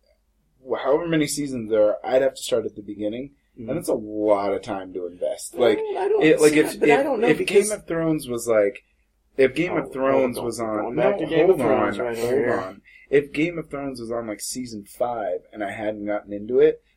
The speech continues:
Speaker 1: I don't know that I would have gone out and just bought it all, because that would have been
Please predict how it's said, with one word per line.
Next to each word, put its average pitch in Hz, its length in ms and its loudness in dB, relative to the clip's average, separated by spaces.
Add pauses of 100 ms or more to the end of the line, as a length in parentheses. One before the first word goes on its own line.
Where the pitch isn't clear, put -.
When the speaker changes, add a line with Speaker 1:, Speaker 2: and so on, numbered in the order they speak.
Speaker 1:
I 120 80 4
don't 131 160 2
know 123 240 2
that 110 160 4
I 104 140 8
would 101 160 2
have 101 100 -10
gone 101 240 -2
out 98 240 -2
and 98 80 -12
just 95 180 -16
bought 92 260 0
it 87 100 -6
all, - 200 -10
because 104 260 -4
that 117 140 6
would 127 120 6
have 117 80 -2
been 110 260 0